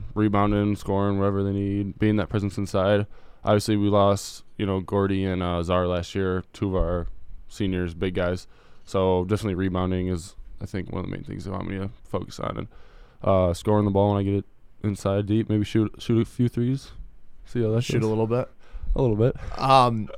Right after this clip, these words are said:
Speaker 2: <laughs> we're talking Pat Cartier here on Radio Free Hills, the one oh one point seven F M on Charger Rundown. Pat, you talked about Czar, you talked about Gordon Bear, guys that graduated, and, um, you know, obviously, like you said, you, Yars, <clears throat> um, are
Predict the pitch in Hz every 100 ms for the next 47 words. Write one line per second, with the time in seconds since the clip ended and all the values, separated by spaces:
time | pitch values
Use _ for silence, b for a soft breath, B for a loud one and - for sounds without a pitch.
0 | - - 139 175 143 151 135 113 127 -
1 | 120 117 113 107 117 113 110 110 110 110
2 | 113 110 110 107 107 107 127 107 104 117
3 | 107 104 107 107 - 110 107 104 - 113
4 | 101 110 110 107 107 107 b b b b
5 | b - 143 131 - - - - 139 143
6 | 143 135 131 117 120 113 110 107 120 113
7 | 113 117 113 104 104 113 113 113 104 110
8 | 107 110 110 107 107 107 104 104 98 101
9 | - 101 98 92 - - - - - -
10 | 135 110 113 123 - 123 117 120 110 113
11 | - 123 120 107 123 113 117 117 117 117
12 | - - 170 160 107 - 113 104 101 101